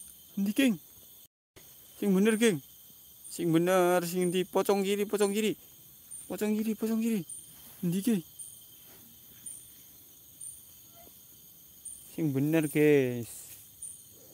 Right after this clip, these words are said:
Ya. Sing bener. Hilang.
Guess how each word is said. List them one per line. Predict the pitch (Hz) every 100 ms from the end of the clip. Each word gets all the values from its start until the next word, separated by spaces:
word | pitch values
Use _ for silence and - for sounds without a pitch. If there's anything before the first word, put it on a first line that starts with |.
| - - - - -
Ya. | 131 143 - - - - - - - - -
Sing | 147
bener. | 127 139 160 151 139 127 120 - - - - - - - - - - - - - - - - - - - -
Hilang. | - 151 175 190 156 120